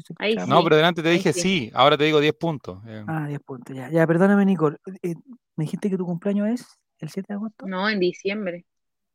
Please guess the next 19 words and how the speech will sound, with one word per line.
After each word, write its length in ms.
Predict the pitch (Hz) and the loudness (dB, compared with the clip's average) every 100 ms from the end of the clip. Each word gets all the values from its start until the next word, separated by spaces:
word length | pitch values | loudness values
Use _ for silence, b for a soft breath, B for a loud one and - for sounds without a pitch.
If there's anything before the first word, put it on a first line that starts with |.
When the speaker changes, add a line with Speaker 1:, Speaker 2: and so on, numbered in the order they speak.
| _ _ _ | _ _ _
Speaker 2:
Ah, 480 | - 151 143 147 139 131 | -20 -18 -16 -16 -16 -14
¿eres 220 | - 147 139 | -10 -10 -10
sagitario? 680 | 147 139 - 147 233 311 _ _ _ _ _ _ - | -12 -12 -12 -8 -8 -8 _ _ _ _ _ _ -16
Speaker 1:
No, 520 | 170 156 165 202 311 _ | -8 -6 -6 -6 -10 _
Capricornio. 500 | 185 170 165 160 170 254 269 | -4 -4 -2 0 4 4 2
Speaker 2:
¿No? 40 | |
Speaker 1:
Estoy 200 | 277 208 | -4 -2
de 80 | 196 | 0
cumpleaños 360 | 190 185 196 196 | 0 -2 -2 -2
en 60 | |
una 140 | 185 160 | -4 -4
muy 240 | 160 233 | -2 0
mala 240 | 302 320 302 | 2 0 -4
fecha. 300 | - - - _ _ _ _ _ _ _ _ _ | -8 -10 -20 _ _ _ _ _ _ _ _ _
Speaker 2:
A 220 | 127 143 | -8 -6
ver, 100 | 180 175 175 | -6 -6 -6
¿el 100 | 147 | -4
Speaker 3:
Oh. 40 | |
Speaker 2:
veintitrés? 680 | 135 135 135 196 302 - | -6 -8 -2 -2 -2 -10